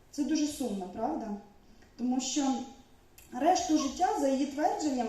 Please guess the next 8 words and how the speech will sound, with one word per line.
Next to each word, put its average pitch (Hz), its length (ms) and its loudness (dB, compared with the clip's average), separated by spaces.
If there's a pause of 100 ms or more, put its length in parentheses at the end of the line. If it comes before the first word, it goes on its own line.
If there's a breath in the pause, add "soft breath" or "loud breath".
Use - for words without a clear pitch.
вона 277 200 0
була 269 320 -2
нещасною 202 760 -6 (340 loud breath)
і 320 80 4
не 311 100 4
мала 214 360 -2
жодних 240 540 -4
радісних 214 600 -6